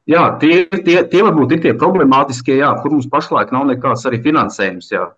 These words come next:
Nav taisnība, jā, bet, nu, viņiem arī īstenošanas gads varbūt ir vēlāks arī, un tas būtu tā lieta, kas jādomā ir par nākošajā gadā un kaut kāds finansējums jāparedz, jā,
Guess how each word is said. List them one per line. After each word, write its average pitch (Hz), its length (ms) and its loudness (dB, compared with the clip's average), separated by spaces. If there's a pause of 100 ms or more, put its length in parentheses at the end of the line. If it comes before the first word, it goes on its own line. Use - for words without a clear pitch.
(140)
Nav 104 160 -14
taisnība, 104 600 -6
jā, - 100 -4
bet, 92 220 -10
nu, 139 80 -2 (100)
viņiem 139 320 -2
arī 139 220 -2 (340)
īstenošanas 117 560 -6
gads 147 300 -4
varbūt 98 340 -4
ir 95 80 -10
vēlāks 95 540 -2
arī, 92 180 -4
un 90 140 -10
tas 117 100 -6
būtu 117 240 -8
tā 104 220 -2
lieta, 117 320 -4
kas 101 160 -10
jādomā 117 400 -2
ir 127 100 -12
par 101 80 -6
nākošajā 104 560 -4
gadā 110 160 -2
un 123 140 -2
kaut 113 100 -8
kāds 110 160 -8
finansējums 104 480 -6
jāparedz, 131 480 -6
jā, 90 80 -4